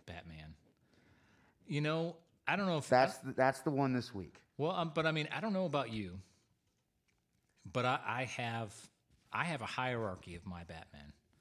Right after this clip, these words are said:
Speaker 2: A hierarchy. Okay,
Speaker 1: Yes.
Speaker 2: go ahead.
Speaker 1: You know, like, the, I, you know, I can't help but put Keaton up at
Speaker 2: Mm,
Speaker 1: the top
Speaker 2: he's up there.
Speaker 1: because he,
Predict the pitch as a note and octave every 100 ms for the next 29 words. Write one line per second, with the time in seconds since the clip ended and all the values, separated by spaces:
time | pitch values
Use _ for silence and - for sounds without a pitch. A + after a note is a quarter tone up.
0 | - F#2 A#2+ D#3+ F2 D#2+ - D2+ F#2+ C#3+
1 | G2+ - F#2+ F2 - _ D#3+ D3 A#2 A#2+
2 | A#2+ D#3 - A#2+ - C3+ C3 B2+ A#2+ A2+
3 | - _ _ _ _ _ _ _ _ -
4 | B2 - F#3+ - E3+ E3+ D#3+ C#3 - C#3+
5 | - - E3+ C3+ A2+ A2 - - F#2+ F#2
6 | E2+ C3+ C#3+ A2 F#2+ G2+ G2+ G#2+ - D#3+
7 | D#3+ D3+ - F#3 F3+ E3+